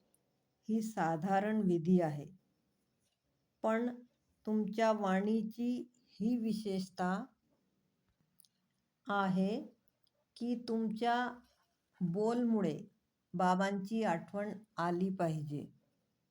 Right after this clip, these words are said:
तुमची महिमा केली तर समजा तुमच्यामध्ये बोलण्याची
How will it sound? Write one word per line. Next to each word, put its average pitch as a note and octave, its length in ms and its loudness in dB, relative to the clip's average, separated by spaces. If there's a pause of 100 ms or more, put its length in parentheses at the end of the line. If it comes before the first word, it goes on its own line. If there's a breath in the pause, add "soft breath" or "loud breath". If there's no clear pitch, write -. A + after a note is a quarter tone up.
(2250)
तुमची A3 420 0
महिमा A#3 460 4
केली A#3 640 2 (520)
तर A3 160 4
समजा A3 600 0 (320)
तुमच्यामध्ये A3 920 0
बोलण्याची G#3 800 -4